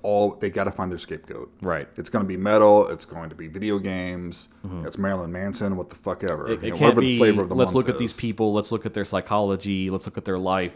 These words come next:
Speaker 1: Let's look at the fucking parents
Speaker 2: Yeah.
Speaker 1: who raise these fucking
Speaker 2: How did this
Speaker 1: psychos.
Speaker 2: happen?
Speaker 1: <laughs> So,
Speaker 2: Um, but,
Speaker 1: yeah.
Speaker 2: but no, just blame it on random media
Speaker 1: Yeah.
Speaker 2: and entertainment.
Speaker 1: Right.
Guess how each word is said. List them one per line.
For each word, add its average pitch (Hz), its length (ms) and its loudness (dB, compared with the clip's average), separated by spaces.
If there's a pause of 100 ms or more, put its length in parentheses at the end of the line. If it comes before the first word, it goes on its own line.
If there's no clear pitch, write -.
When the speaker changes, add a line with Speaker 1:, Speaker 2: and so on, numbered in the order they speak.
Speaker 1:
Let's 110 160 0
look 139 100 4
at - 60 -4
the 98 60 -8
fucking 101 340 -2
parents 90 580 -6
Speaker 2:
Yeah. 90 300 0
Speaker 1:
who 117 100 2
raise 92 260 2
these 95 100 -14
fucking - 200 -8
Speaker 2:
How 113 140 2
did 101 120 2
this 95 140 0
Speaker 1:
psychos. - 20 -6
Speaker 2:
happen? 98 420 -2 (300)
Speaker 1:
<laughs> - 140 0 (400)
So, - 240 0 (300)
Speaker 2:
Um, 117 100 -8
but, 123 120 2
Speaker 1:
yeah. 156 60 2
Speaker 2:
but 151 220 4
no, 131 220 6
just 104 160 -2
blame 117 220 2
it 110 80 4
on 104 180 2
random 98 580 0
media 95 500 -4 (100)
Speaker 1:
Yeah. 95 160 -4 (160)
Speaker 2:
and 104 100 -6
entertainment. 98 520 -4 (100)
Speaker 1:
Right. 87 240 -8